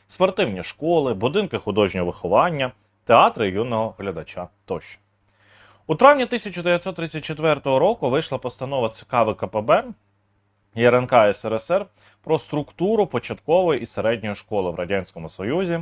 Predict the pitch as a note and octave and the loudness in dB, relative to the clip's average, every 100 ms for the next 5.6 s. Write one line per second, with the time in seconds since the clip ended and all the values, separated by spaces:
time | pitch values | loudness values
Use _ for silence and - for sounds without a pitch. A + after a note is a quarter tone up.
0 | D#3+ _ - - - B2 E3+ G#3 A3 E3+ | -10 _ -20 -20 -2 2 4 6 6 4
1 | D#3+ C3+ B2 A2 D3 B2 E3+ D3 G#2 F#2+ | 0 0 -2 -6 -6 -2 -2 0 0 -4
2 | - A#2 - - C3 A2 F#2+ G2 G2+ A#2+ | -4 -10 -8 -4 0 2 2 2 4 4
3 | A#2 A#2 A2+ - B2+ F2+ G2 G2 - A2+ | 4 -2 -6 -8 -10 -8 -8 -8 -8 -4
4 | G2+ F2+ G#2+ G2 - E3+ G3+ F#3 F3 - | -4 -4 -2 -4 -4 -6 -6 -6 -8 -8
5 | - F#2+ - F3 G3 F#3+ | -8 -10 -2 0 2 0